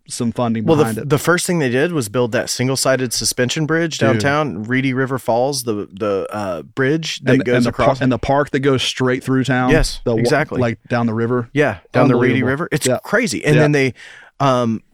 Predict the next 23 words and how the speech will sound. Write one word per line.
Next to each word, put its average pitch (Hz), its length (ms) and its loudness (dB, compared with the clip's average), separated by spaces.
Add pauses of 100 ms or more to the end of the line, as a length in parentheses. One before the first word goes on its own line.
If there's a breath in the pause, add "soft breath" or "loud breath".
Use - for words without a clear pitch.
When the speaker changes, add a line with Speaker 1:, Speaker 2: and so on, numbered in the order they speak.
(200)
Speaker 2:
dude, 151 180 2
they 131 120 4
did 165 160 0
this 175 180 0
crazy 143 460 0
thing 123 340 0
that 104 140 0
is 107 160 0
an, 104 180 -4
is, 110 200 -4
is 104 200 -6
a 107 100 -2
very 120 340 0
novel 110 300 0
concept. 107 460 -4
They 110 80 -2
put 151 160 0
a 90 60 0
baseball 147 500 0
stadium 175 520 -2
downtown, 135 840 2
Speaker 1:
<laughs> - 20 0
Speaker 2:
and 196 440 0